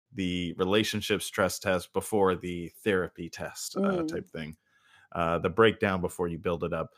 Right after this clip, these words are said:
Speaker 1: So the way they've decided to break down Rob and Misha and have them, like, you know, really come to terms with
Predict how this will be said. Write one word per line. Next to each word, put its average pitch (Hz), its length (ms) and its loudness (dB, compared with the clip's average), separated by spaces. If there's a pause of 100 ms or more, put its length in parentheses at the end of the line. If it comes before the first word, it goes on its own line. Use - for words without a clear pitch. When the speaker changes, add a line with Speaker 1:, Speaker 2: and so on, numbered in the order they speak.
(200)
Speaker 1:
So 107 300 4 (220)
the 113 80 4
way 127 160 6
they've 123 160 4
decided 107 460 2
to 101 80 2
break 95 300 4
down 90 300 4
Rob 87 400 4
and 85 180 0
Misha 92 540 0
and 92 140 -2
have 92 280 0
them, 95 360 0
like, 85 220 -4
you 92 60 -4
know, 87 120 -2
really 98 360 -2
come 95 220 -4
to 87 100 -10
terms 92 440 -4
with 87 220 -2